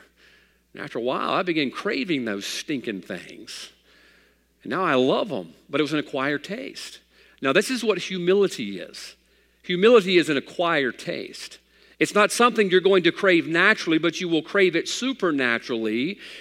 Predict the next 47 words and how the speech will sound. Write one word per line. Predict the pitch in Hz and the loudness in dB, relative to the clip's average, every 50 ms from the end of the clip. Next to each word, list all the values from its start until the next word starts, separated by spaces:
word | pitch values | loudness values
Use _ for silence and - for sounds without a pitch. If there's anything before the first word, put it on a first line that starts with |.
| - - - - | -20 -14 -6 -2
And | 139 | -2
it's | 151 - - | -2 0 2
one | 196 233 247 | 4 4 4
of | 269 240 | 4 6
those | 247 247 226 - - | 4 4 4 2 2
things | 202 196 196 190 190 | 2 4 4 2 0
that | 190 - - | -4 -4 -2
you're | 190 | -2
going | - 175 170 165 | 0 2 2 4
to | 151 | 4
have | 143 156 156 143 - | 4 4 2 2 2
to | 165 | 0
work | 139 147 170 170 - - | 0 2 2 2 2 2
at, | 135 131 139 139 | 2 2 2 0
because | 156 - 175 156 139 | 0 0 0 0 2
just | 160 214 226 220 - | 2 0 0 0 -2
as | 214 190 | -4 -2
soon | - - 233 220 | -2 -2 -2 -2
as | 202 175 139 | -2 -2 -2
you | 196 190 | -4 -4
think | - 208 202 190 - | 0 0 0 0 0
you've | 175 175 143 127 | -4 -8 -4 2
got | - 180 190 196 170 135 | 4 4 4 4 4 2
it, | 139 - | 0 -2
you | 151 160 180 | -2 -6 -6
don't. | 160 202 214 233 208 120 107 - - - _ _ _ _ _ _ _ _ _ _ _ _ _ _ _ _ _ _ _ _ _ | -4 -4 -4 -4 -4 -6 -8 -10 -16 -20 _ _ _ _ _ _ _ _ _ _ _ _ _ _ _ _ _ _ _ _ _
Think | - 185 233 226 | 0 0 2 4
about | 226 185 143 123 123 | 4 4 6 6 4
it. | 139 196 - - - - - - - _ _ _ _ - | 4 2 -2 -4 -14 -20 -20 -20 -20 _ _ _ _ -2
Just | 120 143 175 170 - | 4 4 4 6 6
as | 180 160 147 | 4 4 4
soon | - - - 214 240 247 | 2 2 2 2 4 4
as | 277 233 185 | 2 2 4
you | 240 269 247 | 4 2 2
think | - - 247 220 180 165 175 214 214 - | 2 2 4 6 8 8 6 4 2 -4
you've | - 160 185 220 185 | -4 -2 -2 0 4
got | 156 208 196 196 | 6 6 6 6
humility | 185 - - 202 208 202 233 262 247 226 - - 196 | 4 0 -4 -6 0 4 8 10 10 10 8 6 0
down | 180 180 175 170 160 151 | 2 4 4 4 4 0
pat, | - - 208 214 196 170 160 156 165 - - - - - - | 0 0 2 4 4 4 4 2 0 -2 -6 -16 -18 -8 -2
you | 180 233 247 | 0 0 2
can | - 233 196 | 2 2 2
be | 190 190 | 4 4
assured | 175 - - - 226 214 185 156 | 4 4 2 2 4 4 4 4
that | 165 160 - 185 | 2 0 0 -2
you | 196 | -2
don't. | 170 240 269 285 269 - - - - | -2 -2 -2 -2 -6 -8 -8 -14 -18